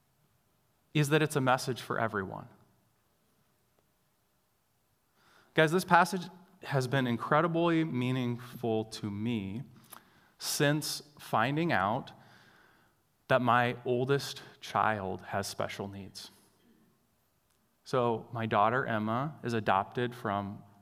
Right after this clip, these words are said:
the Democratic Republic of Congo. And I remember, after adopting her, recognizing that something was different about her. And it is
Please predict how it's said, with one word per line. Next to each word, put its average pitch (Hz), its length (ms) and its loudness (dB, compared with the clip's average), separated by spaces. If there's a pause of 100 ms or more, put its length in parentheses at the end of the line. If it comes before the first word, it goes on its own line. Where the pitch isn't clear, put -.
the 101 360 -4
Democratic 110 580 -2
Republic 98 380 -10
of 101 100 -10
Congo. 104 480 -10 (920)
And 120 100 2
I 123 60 6
remember, 139 640 2 (1500)
after 120 380 0
adopting 113 540 0
her, 98 340 -6 (1200)
recognizing 127 640 2
that 113 140 -2
something 110 340 -6
was 101 180 -8
different 101 440 -8
about 101 320 -4
her. 107 220 -10 (1160)
And 123 180 -2
it 143 200 0
is 117 560 -2